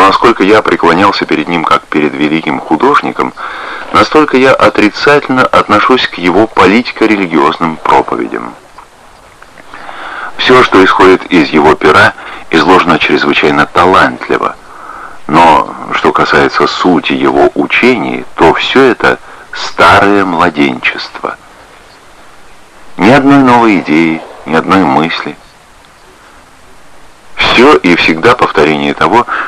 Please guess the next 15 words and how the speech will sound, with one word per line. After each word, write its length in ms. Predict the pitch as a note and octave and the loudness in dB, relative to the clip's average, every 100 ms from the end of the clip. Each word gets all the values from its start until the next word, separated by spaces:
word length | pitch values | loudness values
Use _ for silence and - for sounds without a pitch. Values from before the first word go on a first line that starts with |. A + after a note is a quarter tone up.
| - | -8
что 220 | - D#2 | -2 0
провозглашено 1000 | D2 C#2 C#2 - D2 - C#2+ E2 F#2+ - | 2 2 2 2 0 2 2 4 4 2
ранее 680 | C#2 C#2 D2+ F#2+ F#2+ F2+ C#2+ | 2 2 2 2 0 -2 -2
Евангелием 1000 | C2 C2+ C2+ E2 F2+ D#2+ D#2 D#2 D2+ D2+ - | 0 2 4 2 2 0 2 2 0 -4 -6
и 220 | C#2+ C#2 C2+ | -4 -2 0
философами, 760 | C2+ C#2+ B1+ - B1 - - - - - - - - - - | 0 2 2 -2 -6 -8 -10 -16 -20 -20 -20 -20 -18 -16 -4
но 400 | D2 D#2 C#2+ - | 0 2 2 0
в 80 | - | -2
популярно-талантливой 1120 | B1+ C#2+ C#2+ D2 C#2 C#2+ C#2 C#2 - C2 C2 | -2 0 2 0 0 0 2 0 -2 -2 0
форме 420 | - G2 F#2 F2+ - - - - D2+ | 2 2 0 -4 -10 -16 -12 -4 0
со 360 | D2 C#2+ - | 2 4 2
старческо-младенческими 1600 | - - D#2+ D#2+ - - - D#2 C#2 C2+ C#2 C#2 - - C2 C2 | -2 -2 0 0 0 -4 -2 0 0 0 -2 -4 -6 -6 -6 -6
заключениями 880 | - D2 B1+ C#2+ C#2 C2+ C2+ C2 - | -4 -4 -2 -2 -2 -2 -4 -6 -8
и 300 | C2 B1+ B1 - | -8 -6 -6 -6
выводами. 600 | - C2+ G1+ G1+ A1+ | -2 0 -2 -6 -12